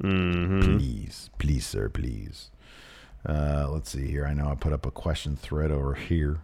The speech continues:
Speaker 2: Uh, N X T Q A thread. Here we go.
Speaker 1: Yeah.
Speaker 2: Uh, Rich the Smash Bro. Who else said, "Oh shit," out loud when Mia got her face busted open last night?
Speaker 1: I did.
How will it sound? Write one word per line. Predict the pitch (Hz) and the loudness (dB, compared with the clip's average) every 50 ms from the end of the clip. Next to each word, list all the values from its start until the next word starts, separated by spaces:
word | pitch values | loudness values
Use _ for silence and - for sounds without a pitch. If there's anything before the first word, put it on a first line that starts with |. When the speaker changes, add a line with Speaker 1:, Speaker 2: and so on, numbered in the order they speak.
| - - - - - - - - - - - - - | -10 -18 -20 -20 -20 -20 -20 -20 -20 -20 -20 -10 -4
Speaker 2:
Uh, | - 76 76 76 76 76 76 76 73 73 73 71 73 73 71 69 - - | -2 0 2 2 2 2 2 2 2 2 2 2 0 0 0 -2 -4 -4
N | - 82 82 | -2 0 0
X | 80 78 - - - | 0 0 -2 -6 -4
T | - 90 85 82 78 | 0 2 4 4 2
Q | - - - 98 85 82 82 | 2 4 4 6 8 8 8
A | 80 80 | 6 6
thread. | 78 - - 85 76 76 85 107 110 101 - - - - - - _ _ _ - - - - - - - - - _ - - - - - - - - - - - - - _ _ - - - - - - - - - _ - - - - - - - - | 4 2 2 2 4 4 2 2 0 -4 -8 -12 -20 -20 -20 -20 _ _ _ -20 -20 -20 -20 -20 -20 -20 -20 -20 _ -20 -20 -20 -20 -20 -20 -20 -20 -20 -20 -20 -20 -20 _ _ -20 -20 -20 -20 -20 -20 -20 -20 -20 _ -20 -20 -20 -20 -20 -16 -4 0
Here | 82 80 78 76 | 2 2 4 4
we | 76 76 | 2 2
go. | 71 78 78 78 - 135 170 - - - - - - | 2 2 2 2 2 0 -4 -8 -14 -12 -10 -6 0
Speaker 1:
Yeah. | 131 104 101 104 107 107 110 113 127 143 143 - - - - - - - - - - - | 6 10 12 12 12 12 12 12 12 12 12 10 6 0 -12 -16 -18 -14 -12 -10 -6 -2
Speaker 2:
Uh, | 78 80 80 78 78 78 78 78 80 | 4 6 6 8 8 8 6 6 8
Rich | 85 104 117 117 - - | 8 8 8 8 6 4
the | 101 90 | 2 2
Smash | - - 101 104 110 127 131 - - | 4 6 6 8 8 8 8 6 6
Bro. | 78 87 85 82 85 98 107 104 - - - - - - - - - - | 6 8 10 10 10 10 8 6 0 -4 -14 -20 -20 -20 -20 -20 -20 4
Who | - 120 135 156 | 8 10 12 12
else | 170 170 151 - - | 12 12 12 10 10
said, | - 160 165 160 147 117 | 10 12 12 12 12 12
"Oh | 123 147 170 156 | 12 12 12 10
shit," | - - - 180 185 117 - - - | 10 8 10 10 10 10 8 4 4
out | 101 101 82 - | 4 4 6 8
loud | 95 101 101 107 98 | 10 12 12 12 12
when | 95 92 92 | 10 8 10
Mia | 101 107 104 101 | 10 10 8 10
got | 87 104 101 92 | 10 10 10 12
her | 90 90 82 | 10 8 8
face | - - 123 123 113 - | 8 8 8 8 8 8
busted | - 85 78 - - 80 | 8 8 8 8 6 4
open | 78 69 - 78 | 4 4 4 4
last | 76 73 71 - - | 4 4 4 2 0
night? | 78 76 76 76 78 | -4 -6 -6 0 6
Speaker 1:
I | 92 95 98 | 8 10 10
did. | 87 90 87 87 80 | 10 10 6 6 4